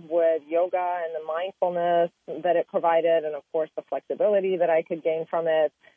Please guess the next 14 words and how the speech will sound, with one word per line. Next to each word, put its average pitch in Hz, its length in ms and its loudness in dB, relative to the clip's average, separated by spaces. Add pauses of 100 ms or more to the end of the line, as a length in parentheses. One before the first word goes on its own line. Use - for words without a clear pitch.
(180)
Uh, 160 540 0
but 185 120 0
I 175 120 -2
also 202 260 2
didn't 196 300 -6
have 254 260 -6
three 190 160 -2
hours 170 380 0
in 175 80 -4
a 165 100 -4
day 165 300 4
to 165 60 -6
work 156 260 0
out. 139 340 0